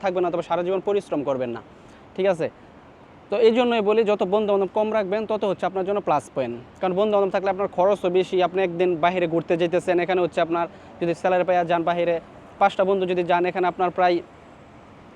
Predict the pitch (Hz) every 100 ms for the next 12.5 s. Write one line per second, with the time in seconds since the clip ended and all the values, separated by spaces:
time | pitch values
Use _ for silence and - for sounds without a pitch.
0 | - 196 - 185 180 185 185 170 160 -
1 | 185 180 147 135 120 113 - - - -
2 | 185 175 135 - 196 220 226 254 220 214
3 | 214 208 233 247 220 190 175 185 165 123
4 | - - - - 226 240 220 220 226 233
5 | 208 208 196 214 208 202 196 190 208 196
6 | 196 185 196 214 226 214 185 160 143 139
7 | 127 - - - - - - 180 185 214
8 | 220 214 226 214 214 220 226 226 214 220
9 | 214 202 196 - - - - - - 208
10 | 240 226 - 196 214 233 233 240 190 190
11 | 190 - 196 185 185 190 202 185 - 196
12 | 202 190 185 -